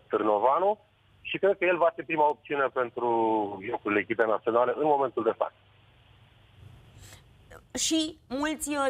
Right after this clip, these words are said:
Speaker 2: tineri, uh, convocați, și alți mulți tineri convocați de selecționări. E adevărat, sunt două amicale, nu sunt în calendarul fifa, cluburile nu sunt obligate să dea drumul jucătorilor, uh, să vină la națională, dar sesizăm apariția lui, apariția lui Pantea, a lui Sefer, a lui Petrila, a lui Opruț, adică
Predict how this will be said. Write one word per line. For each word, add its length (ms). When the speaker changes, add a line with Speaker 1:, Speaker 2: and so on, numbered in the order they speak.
Speaker 2:
tineri, 520
uh, 280
convocați, 640
și 100
alți 220
mulți 220
tineri 340
convocați 480
de 80
selecționări. 600
E 60
adevărat, 280
sunt 180
două 140
amicale, 480
nu 80
sunt 220
în 60
calendarul 500
fifa, 300
cluburile 400
nu 100
sunt 180
obligate 420
să 120
dea 120
drumul 340
jucătorilor, 560
uh, 560
să 220
vină 240
la 100
națională, 580
dar 320
sesizăm 680
apariția 640
lui, 180
apariția 520
lui 240
Pantea, 400
a 120
lui 140
Sefer, 520
a 60
lui 160
Petrila, 640
a 40
lui 140
Opruț, 440
adică 440